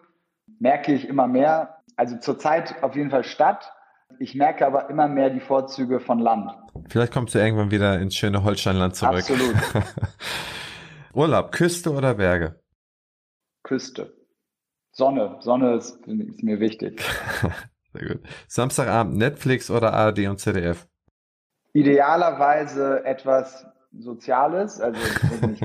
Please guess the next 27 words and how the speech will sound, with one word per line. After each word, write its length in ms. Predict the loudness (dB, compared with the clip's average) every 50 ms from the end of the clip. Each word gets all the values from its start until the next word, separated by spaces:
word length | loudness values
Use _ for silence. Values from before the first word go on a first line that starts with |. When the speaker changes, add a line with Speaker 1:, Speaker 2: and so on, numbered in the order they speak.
| -8 -8
Speaker 2:
<laughs> 100 | _ -2
Speaker 1:
essen 300 | -2 -2 -2 0 -4 -2
gehen 240 | 0 2 2 4 2
mit 160 | 2 0 -2
Freunden 380 | 0 0 2 2 2 -2 -2 -4
et 140 | -6 0
cetera. 420 | 0 0 2 2 4 4 4 2 2 -2 -10 -16 -18 -20 -20 _
So 140 | -12 -10 -10 -10 _
Netflix 640 | -2 0 0 0 0 0 0 0 0 0 -4 -6
oder 400 | 0 0 2 4 4 4 4 2
Fernsehen 600 | 2 2 2 2 2 2 0 -2 -2 -2 -2 -4
ist 400 | -6 -8 -10 -10 -12 -20 _ _ -2
dann 160 | -2 -2 0
so 60 | -2
ein 120 | -4 -2
bisschen 340 | -2 -4 -2 0 0 0 2
der, 400 | 2 4 4 4 4 2 0 -6 -16 -20 _ _ _ _ _ _ _ _
der 100 | -4 -4
Backup. 460 | 0 2 0 0 2 2 2 2 2 0 -6 -6 -6 -6 -8 -8 -4 -4
Speaker 2:
<laughs> 80 | -4 -4 -4 -14 -20 -20 _ _ _ _ _ _ _ _ _ _ _ _ -2
Speaker 1:
Also 300 | -2 0 0 -2 -4 -4 -8 -14
wenn 380 | -6 0 0 2 2 4 4 4
dann 240 | 4 2 2 2
Netflix, 440 | 2 0 0 0 -2 -2 -2 -2 -2
ich 220 | -8 -12 -12 -8 -8
bin 160 | -6 -2 -2
aber 340 | 2 2 4 4 4 2